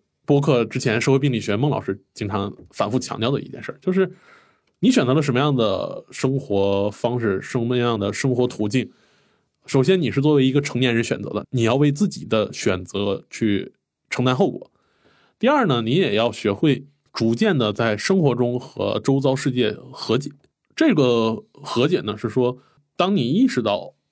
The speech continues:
现代社会这样一个在根底上是某种意义上是给了非常多元的可能性的这样一个生活环境里面，你是可以通过和周遭生活的和解去尝试获得一个自己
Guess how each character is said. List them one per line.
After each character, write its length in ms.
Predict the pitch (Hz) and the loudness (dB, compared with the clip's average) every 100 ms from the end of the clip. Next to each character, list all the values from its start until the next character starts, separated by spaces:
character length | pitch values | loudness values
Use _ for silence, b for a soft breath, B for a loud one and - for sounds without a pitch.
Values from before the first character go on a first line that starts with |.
| _ - | _ -6
现 320 | - 320 202 | 0 2 4
代 160 | 135 | 2
社 160 | 113 127 | 2 2
会 180 | 117 107 | 2 2
这 140 | 135 | 2
样 200 | 147 123 | 2 2
一 140 | 107 110 | 0 0
个 280 | 117 113 - b b b | 0 -2 -2 b b b
在 200 | - 175 | 0 0
根 260 | 147 294 359 | 2 2 4
底 140 | 143 | 2
上 260 | 156 107 - - _ - | 0 -2 -6 -20 _ -4
是 240 | - 185 - | 0 0 0
某 160 | 123 | 0
种 140 | 202 139 | 2 2
意 40 | |
义 20 | |
上 120 | 131 | 2
是 120 | 131 151 | 0 -2
给 140 | 113 | 0
了 140 | 107 | -2
非 200 | 117 - | -2 0
常 180 | 214 156 | 2 2
多 260 | 147 202 202 | 4 6 6
元 200 | 110 95 | 4 0
的 100 | 107 | -4
可 180 | - 104 | -4 -6
能 160 | - | -6
性 220 | - 135 | -6 -4
的 160 | 107 98 | -2 -4
这 140 | - | -2
样 140 | 110 104 | -2 0
一 60 | |
个 140 | 107 110 | -2 -2
生 180 | - 117 | -2 0
活 120 | 113 | 0
环 180 | 107 101 | -2 -2
境 180 | 120 | -4
里 120 | 107 - | -6 -10
面， 140 | - _ _ _ _ _ | -14 _ _ _ _ _
你 180 | 143 131 | 0 2
是 120 | 254 | 2
可 240 | - 208 285 | 2 2 4
以 140 | 120 | 2
通 240 | - 190 190 | 0 0 4
过 140 | 170 | 4
和 120 | 127 | 2
周 220 | 143 175 175 | 2 4 4
遭 180 | 170 160 147 | 4 0 -6
生 240 | - 180 | -2 0
活 120 | 147 | 2
的 360 | 131 143 120 107 | 2 4 2 0
和 380 | - - - 190 | -6 -6 2 2
解 240 | 196 - - _ _ _ _ _ _ | 2 -6 -12 _ _ _ _ _ _
去 160 | - | -2
尝 260 | 151 - 107 | -2 0 0
试 140 | 147 | 2
获 260 | 190 - 285 | 0 2 2
得 200 | 127 101 | 2 2
一 160 | 101 101 | 2 2
个 160 | 110 | -2
自 180 | 104 139 | 0 -4
己 240 | 147 - | -4 -12